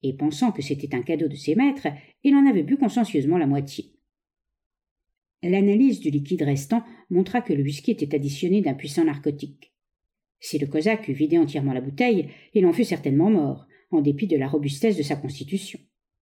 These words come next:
Les bandits avaient dépassé leur but. Le narcotique était à dose trop forte.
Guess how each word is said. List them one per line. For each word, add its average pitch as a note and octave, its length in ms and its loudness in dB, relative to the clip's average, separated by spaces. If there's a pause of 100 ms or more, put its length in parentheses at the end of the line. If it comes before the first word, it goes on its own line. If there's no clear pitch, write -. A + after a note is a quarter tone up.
(920)
Les G#3+ 140 4
bandits A3+ 380 2
avaient D#3 120 2
dépassé D#3 360 -2
leur C#3+ 160 0
but. - 400 -14 (500)
Le G3 100 2
narcotique A3 480 0
était E3 240 -2
à D3 40 0
dose D3 220 -4
trop - 160 -6
forte. - 320 -12